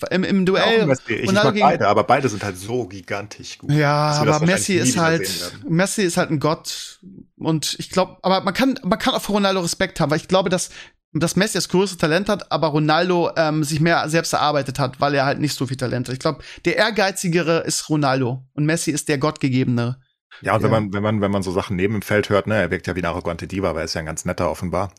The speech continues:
Speaker 2: und macht auch viel Gutes nebenbei.
Speaker 1: Das machen
Speaker 2: Und
Speaker 1: die doch
Speaker 2: also
Speaker 1: alle, oder?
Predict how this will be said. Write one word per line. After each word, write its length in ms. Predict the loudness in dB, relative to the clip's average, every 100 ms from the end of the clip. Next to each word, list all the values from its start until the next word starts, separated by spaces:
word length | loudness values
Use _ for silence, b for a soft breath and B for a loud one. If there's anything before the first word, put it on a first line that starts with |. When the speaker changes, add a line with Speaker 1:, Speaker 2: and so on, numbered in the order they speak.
| -16
Speaker 2:
und 140 | -8
macht 180 | -6 -6
auch 80 | -6
viel 140 | -4
Gutes 340 | -4 -4 -4
nebenbei. 460 | -2 -2 -2 -4 -4 B B B B B _
Speaker 1:
Das 80 | -4
machen 140 | -2 0
Speaker 2:
Und 40 |
Speaker 1:
die 60 | 0
doch 80 | 0
Speaker 2:
also 160 | 0
Speaker 1:
alle, 80 | -2
oder? 280 | -2 -4 -8